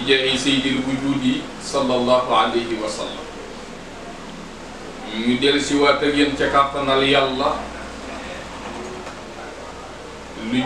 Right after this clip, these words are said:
jëm ci seen fàttaliwante ak yéen, ndax Yàlla moo ko bëggee nun te digalee ñu ko nun ci Alquraanul Karim, ne wa zakir fa inna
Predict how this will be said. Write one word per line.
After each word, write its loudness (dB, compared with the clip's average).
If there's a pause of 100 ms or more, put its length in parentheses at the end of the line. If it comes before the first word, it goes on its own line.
jëm 4
ci -2
seen 2
fàttaliwante 4
ak 4
yéen, 4 (2750)
ndax -2
Yàlla 2 (160)
moo -4
ko -8 (100)
bëggee -4
nun -4
te -6
digalee -2
ñu -6
ko 0
nun -6
ci -4
Alquraanul -2
Karim, -12 (2000)
ne -2
wa 2
zakir 2 (240)
fa 4
inna 0